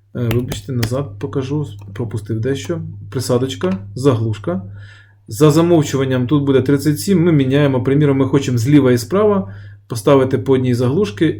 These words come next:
і відстань від краю до центра заглушки — сто п'ятдесят міліметрів. Я тут прописую сто п'ятдесят, Enter. Тоді двойний клік по детальки, за допомогою шифта затискаємо, нажимаємо один раз,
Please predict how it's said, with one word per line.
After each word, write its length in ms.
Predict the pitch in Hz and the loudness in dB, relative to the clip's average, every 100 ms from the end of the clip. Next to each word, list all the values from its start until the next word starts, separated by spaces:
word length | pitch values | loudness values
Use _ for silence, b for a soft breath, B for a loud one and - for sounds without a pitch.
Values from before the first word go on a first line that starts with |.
| - | -6
і 200 | 139 139 | -2 0
відстань 380 | 156 147 131 127 | 0 -2 -2 -2
від 160 | 127 | -2
краю 360 | - 135 123 113 | 0 2 4 2
до 400 | 113 117 117 113 | 0 0 0 -2
центра 340 | 110 120 117 | -4 -4 -2
заглушки — 440 | 131 190 214 - 113 | -2 -2 -2 -2 -2
сто 200 | - - | -2 -2
п'ятдесят 360 | 127 113 135 | -4 -4 -4
міліметрів. 520 | 123 117 110 107 117 | -2 0 0 -2 -4
Я 120 | 139 170 | -4 -2
тут 200 | 156 - | -2 -2
прописую 500 | 123 107 107 - 107 | -4 -4 -6 -6 -8
сто 180 | - | -6
п'ятдесят, 560 | - 113 110 - 101 - - | -6 -4 -6 -4 -6 -6 -8
Enter. 240 | 110 98 - - b b b b b | -8 -8 -14 -16 b b b b b
Тоді 260 | - 151 147 | -2 0 2
двойний 360 | 123 131 127 120 | 0 0 0 0
клік 260 | 120 120 | -2 -2
по 100 | 143 | 0
детальки, 600 | 170 175 202 196 180 170 - - - 120 | 0 2 0 0 -2 -4 -10 -18 -16 0
за 120 | 143 | 2
допомогою 440 | 139 135 127 123 | 2 0 0 0
шифта 420 | 117 139 - 123 | 0 -2 -2 -2
затискаємо, 680 | 110 123 139 - 190 185 175 | 0 -2 -6 -4 0 0 0
нажимаємо 560 | 139 123 127 123 120 117 | -2 -2 -4 -4 -2 -4
один 220 | 117 143 | -2 -2
раз, 260 | 190 190 | 0 -2